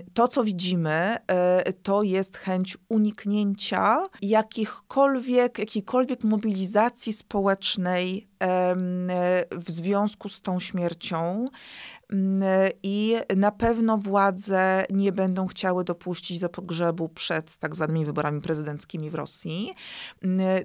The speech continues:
to widać było już, e, m, na przykładzie reakcji władz na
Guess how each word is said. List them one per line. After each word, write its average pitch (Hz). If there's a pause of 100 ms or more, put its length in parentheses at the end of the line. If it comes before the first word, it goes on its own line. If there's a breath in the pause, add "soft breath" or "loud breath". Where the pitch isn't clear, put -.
to 214
widać 226
było 208
już, 185
e, - (680)
m, 175 (640)
na 175
przykładzie 196
reakcji 180
władz 175
na 170